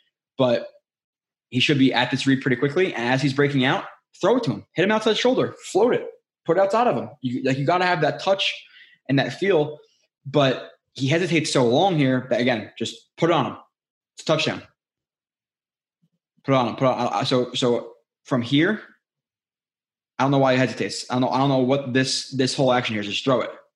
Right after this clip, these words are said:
Because now he hesitates. He takes that extra step, throws a ball that, again, one, couple, a few things. One, it's late.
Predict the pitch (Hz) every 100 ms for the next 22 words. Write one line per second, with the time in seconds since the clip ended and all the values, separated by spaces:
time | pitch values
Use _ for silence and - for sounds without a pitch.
0 | _ _ _ _ _ _ _ _ _ _
1 | 127 123 135 131 131 139 135 127 120 135
2 | 131 120 120 110 - 151 139 - _ _
3 | _ _ _ _ _ _ _ _ _ _
4 | _ _ _ _ - 151 135 120 147 147
5 | 131 - - _ _ _ _ _ _ _
6 | - 123 120 151 139 135 - _ _ _
7 | _ _ 127 135 180 196 151 - _ -
8 | - - 135 135 123 - 139 127 117 117
9 | - - _ _ _ _ _ _ _ _
10 | _ 156 147 180 - 143 - 160 -